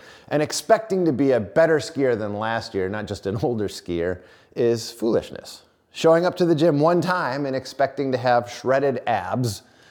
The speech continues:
is foolishness. Having a budget for, like, a week and then scrapping it is foolishness if what we want is to change and to get better, because successful people do consistently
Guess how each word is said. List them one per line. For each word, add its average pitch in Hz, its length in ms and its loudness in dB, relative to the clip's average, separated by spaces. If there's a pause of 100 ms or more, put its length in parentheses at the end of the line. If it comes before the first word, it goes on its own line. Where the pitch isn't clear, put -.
(140)
is 135 340 0
foolishness. 113 680 -2
Having 160 220 0
a 165 60 4
budget 143 460 2
for, 123 100 0
like, 120 240 2
a 131 80 4
week 143 360 2
and 117 100 2
then 113 140 -2
scrapping 139 600 -2
it - 180 -10 (300)
is - 140 2
foolishness 170 680 2
if 139 220 0
what 160 260 6
we 180 160 4
want 139 580 2 (300)
is 135 200 2
to 120 140 0
change 160 880 0
and 127 240 -2
to 117 80 -2
get 101 280 0
better, 87 260 2
because 101 280 0
successful 143 760 -2
people 127 500 0
do 104 380 0
consistently 120 1300 -4